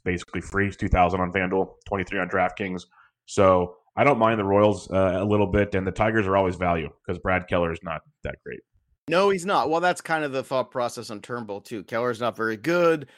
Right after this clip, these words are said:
Speaker 2: Royals have been hitting a little bit. You know, there's always that hiccup where you don't see it coming. I wonder if Turnbull is that hiccup.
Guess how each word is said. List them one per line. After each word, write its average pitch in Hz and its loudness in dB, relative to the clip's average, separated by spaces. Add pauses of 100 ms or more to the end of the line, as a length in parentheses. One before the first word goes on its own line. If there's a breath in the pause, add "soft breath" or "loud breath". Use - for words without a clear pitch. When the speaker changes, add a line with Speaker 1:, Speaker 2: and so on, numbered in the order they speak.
(260 soft breath)
Speaker 2:
Royals 123 -2
have 120 -10
been 101 -10
hitting 160 -2
a 156 -2
little 151 0
bit. 135 -2
You 131 -10
know, 120 -8
there's 110 -10
always 117 -6
that 107 -6
hiccup 117 -6
where 113 -6
you 113 -6
don't 117 -8
see 113 -6
it 101 -8
coming. 113 -6
I 107 -2
wonder 113 -4
if - -8
Turnbull 107 -4
is 101 -4
that 98 -2
hiccup. 117 -2